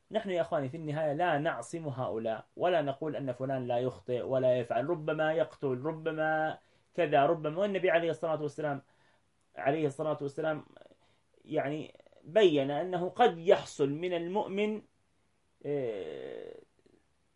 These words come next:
زنا، ويحصل المؤمن سرقة، ويحصل من المؤمن، لكن في هذه اللحظة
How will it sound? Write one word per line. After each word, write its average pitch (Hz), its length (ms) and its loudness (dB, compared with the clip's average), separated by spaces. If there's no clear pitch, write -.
زنا، 151 420 4
ويحصل 170 420 2
المؤمن 185 380 -4
سرقة، 139 520 -2
ويحصل 170 380 -4
من 175 120 -4
المؤمن، 156 360 -6
لكن 226 300 4
في 208 220 0
هذه 233 300 8
اللحظة 180 520 2